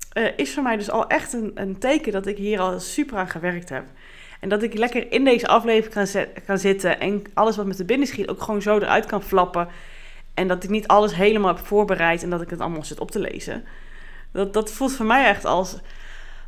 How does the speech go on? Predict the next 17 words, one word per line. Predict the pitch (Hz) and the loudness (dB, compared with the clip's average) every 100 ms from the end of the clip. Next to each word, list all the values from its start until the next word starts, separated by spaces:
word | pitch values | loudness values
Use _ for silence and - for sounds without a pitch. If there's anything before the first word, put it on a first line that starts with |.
| - | -4
oh, | 226 190 | 0 0
dat | 180 | 0
geeft | 226 226 | 2 2
me | 220 | 2
ook | |
zoveel | 220 240 233 | 6 6 6
energie, | - 208 190 202 208 | 4 4 2 2 2
want | 180 | 0
vroeger | - 247 226 | -2 -2 -2
zou | 185 | 0
ik | 175 | 0
het | - | 0
dan | 156 | -4
met | 170 | -4
spanning | - - 233 175 | -2 0 2 0
dan | 113 | -4
doen. | 117 104 - | -6 -8 -10